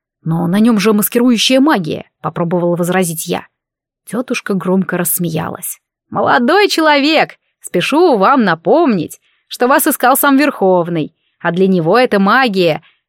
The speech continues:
Так, неудачные фокусы в дешевом цирке. На остолопов-стражников она действует.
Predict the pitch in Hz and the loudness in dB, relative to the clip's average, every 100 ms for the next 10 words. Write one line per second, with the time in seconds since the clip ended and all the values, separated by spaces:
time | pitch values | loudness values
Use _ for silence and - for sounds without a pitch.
0 | _ - 453 440 - - - 196 190 196 | _ -2 0 0 -2 -10 -8 -4 0 0
1 | 320 - 226 - 277 269 214 240 196 202 | -2 0 -2 0 -2 0 -2 0 0 0
2 | 240 240 214 - 285 214 - 151 - _ | 0 0 0 0 0 0 -2 -12 -12 _
3 | _ _ _ _ 180 208 202 220 220 277 | _ _ _ _ -2 0 0 2 2 2
4 | 247 - - 233 302 226 196 147 175 196 | 0 -2 0 2 2 0 -2 -4 -2 0
5 | 247 220 170 185 196 180 170 160 151 - | 0 -2 0 2 2 -2 -4 -4 -4 -8